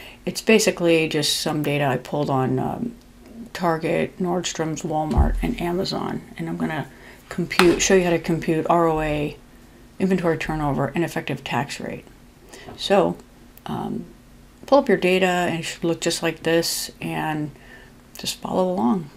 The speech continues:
I hope it's helpful, and I hope these are some tools that you can, you know, just use anytime. I think they're really helpful.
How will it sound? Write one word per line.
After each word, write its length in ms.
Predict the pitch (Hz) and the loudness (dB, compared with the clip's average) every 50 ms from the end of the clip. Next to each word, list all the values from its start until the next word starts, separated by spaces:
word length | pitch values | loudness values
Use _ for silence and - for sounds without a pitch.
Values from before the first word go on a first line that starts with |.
| - - - - - - - - - - - - - - - - - - - - - - - - - - - - - - - - | -20 -20 -20 -20 -20 -20 -20 -20 -20 -20 -20 -20 -20 -20 -20 -20 -20 -20 -20 -20 -20 -20 -20 -20 -20 -20 -20 -20 -20 -20 -10 -6
I 40 | 180 | -2
hope 200 | 175 185 185 185 | 0 0 0 0
it's 140 | 190 190 - | -2 -2 2
helpful, 500 | - 190 202 202 - - 185 180 180 - | 4 4 4 4 2 0 2 2 2 2
and 420 | - 170 175 170 170 165 170 175 - - - - - - - - - | 0 0 -2 -2 0 0 -2 -2 -4 -6 -14 -16 -16 -16 -18 -8 -2
I 20 | 165 | 0
hope 200 | 175 170 175 - | 0 0 4 4
these 180 | 185 175 165 | 4 6 6
are 80 | 165 160 | 4 0
some 200 | - - 175 156 | 0 -2 -2 -4
tools 300 | - - 196 196 180 165 | 0 2 4 4 4 4
that 140 | 165 139 143 | 2 -2 -2
you 100 | 160 151 | -2 -4
can, 300 | - 151 139 139 139 - - - - - - - - - - - - - - - - - - - - - - | -2 -2 -2 -2 -2 -6 -16 -20 -20 -20 -20 -20 -20 -20 -20 -20 -20 -20 -20 -20 -20 -20 -14 4 4 4 4
you 100 | 175 175 | 4 0
know, 100 | - 143 | -2 -2
just 200 | - - 143 - | -2 -4 -4 -2
use 160 | 170 160 143 | -2 0 0
anytime. 600 | 139 143 156 143 139 - 151 151 147 143 147 131 - - - - - - - - - - - - - - - | 2 0 0 0 -2 -4 -4 -4 -2 -4 -4 -6 -8 -16 -20 -20 -20 -20 -20 -20 -20 -20 -20 -20 -16 -8 -2
I 160 | 143 143 151 | -2 -2 0
think 220 | 147 - 151 - | 0 -2 -2 -2
they're 100 | - 196 | -2 -2
really 300 | 196 170 170 160 - - | -2 0 0 0 0 -2
helpful. 380 | 147 151 - - - - - - | -4 -6 -6 -8 -8 -14 -14 -16